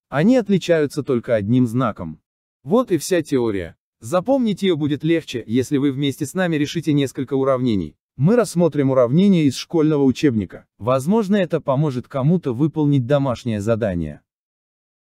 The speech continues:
Решите квадратное уравнение. Икс квадрат минус четыре икс плюс три равно нулю. Запишем сначала его коэффициенты. А равно один, b минус четыре. Сразу запишем коэффициент минус b.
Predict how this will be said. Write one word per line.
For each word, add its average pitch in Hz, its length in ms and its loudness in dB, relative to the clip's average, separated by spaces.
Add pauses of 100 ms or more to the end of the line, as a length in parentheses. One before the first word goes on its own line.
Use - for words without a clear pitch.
(160)
Решите 208 480 -2
квадратное 165 580 0
уравнение. 113 720 -2 (100)
Икс - 260 2
квадрат 147 460 2
минус 139 280 -6
четыре 143 520 -4
икс - 280 -16 (140)
плюс 151 280 -6
три 202 440 -4
равно 135 380 -4
нулю. 185 440 -6 (180)
Запишем 165 500 0
сначала 208 420 0
его 160 260 4
коэффициенты. 143 760 0 (440)
А 139 120 0
равно 185 320 2
один, 123 440 0 (160)
b 214 300 2
минус 220 260 -2
четыре. 110 560 -4 (180)
Сразу 240 480 0
запишем 165 460 -2
коэффициент 143 580 -2
минус 165 300 -2
b. 127 240 -4